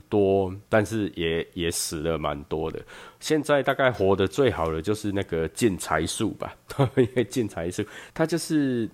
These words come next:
你浇水，你每天就是浇水就好了，然后它就会长得非常，非常的茂密，而且它很特别的是，它常年都是绿色的。大家可以上网查一下，或是说你去一些那个花店啊，或是一些买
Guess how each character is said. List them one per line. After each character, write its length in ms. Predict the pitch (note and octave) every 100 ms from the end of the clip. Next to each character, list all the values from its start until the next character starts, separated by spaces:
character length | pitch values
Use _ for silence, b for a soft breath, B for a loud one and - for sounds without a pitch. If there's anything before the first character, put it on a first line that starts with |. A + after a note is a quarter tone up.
| -
你 160 | G#2+ F#2
浇 320 | - C3 C#3
水， 240 | - F2
你 140 | F2+ A#2+
每 180 | F#2
天 160 | E2+ A2+
就 100 | A#2+
是 160 | A2 A2
浇 300 | A#2 G2+ G#2
水 240 | F#2+ - - _
就 100 | -
好 280 | A2+ - -
了， 120 | - -
然 140 | E2+ F#2
后 80 |
它 100 | G2+
就 140 | G2 A2+
会 60 |
长 280 | G#2 F2+ C#2+
得 140 | D#2+ -
非 220 | F#2+ F#2
常， 200 | E2+ D#2
非 160 | F#2+
常 160 | F2 D2+
的 60 | D#2
茂 240 | F2 E2+
密， 220 | D#2+ F2 -
而 80 |
且 300 | A2+ G2+ D#2+ - B B
它 140 | A2+
很 180 | A2+ F2
特 180 | A2 A2
别 160 | E2+
的 80 | D#2+
是， 200 | D#2+ G#2+
它 360 | - G#2+ G#2+ A2 -
常 340 | - F#2 F#2
年 180 | G#2+ E2
都 140 | E2 E2+
是 140 | G2
绿 240 | G2 F#2+
色 260 | D#2+ - D2+ -
的。 100 | - _
大 140 | C3+ C3
家 80 |
可 120 | A#2+ G#2+
以 60 |
上 180 | - A#2
网 140 | F2
查 320 | D#2+ - E2 F2
一 40 |
下， 180 | G#2+ G#2
或 120 | G#2+
是 140 | G2+
说 220 | G2+ G#2 G2
你 100 | D#2
去 240 | - G2
一 60 | F#2
些 420 | F#2+ F#2 F#2 F#2 -
那 120 | G2
个 300 | - D#2+ D#2+
花 340 | - G2 F#2 F2+
店 320 | - F#2 D#2
啊， 160 | D2+
或 140 | E2 F#2
是 140 | F#2+
一 100 | F#2
些 280 | F2 F2+ E2+ - _
买 220 | - D#2+